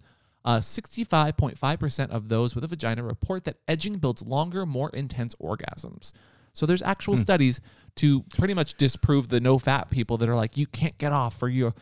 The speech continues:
Speaker 1: you're gonna ruin your body and your esteem, and you're gonna be depressed." It's
Speaker 2: So
Speaker 1: actually the opposite of that. <laughs>
Speaker 2: So if you edge,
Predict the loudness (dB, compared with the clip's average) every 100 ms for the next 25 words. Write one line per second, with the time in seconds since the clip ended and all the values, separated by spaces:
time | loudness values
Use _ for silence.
0 | -18 -20 -6 0 4 6 6 6 6 6
1 | 4 4 6 6 4 2 2 0 -2 0
2 | 0 0 -2 -4 -4 -2 0 2 2 2
3 | 2 0 -2 -2 -2 0 0 -2 0 0
4 | 0 0 -8 -10 -14 -6 0 2 2 2
5 | 0 -2 -4 -6 -6 -6 -6 -8 -6 -4
6 | -4 -4 4 6 8 6 6 4 4 4
7 | 4 6 4 0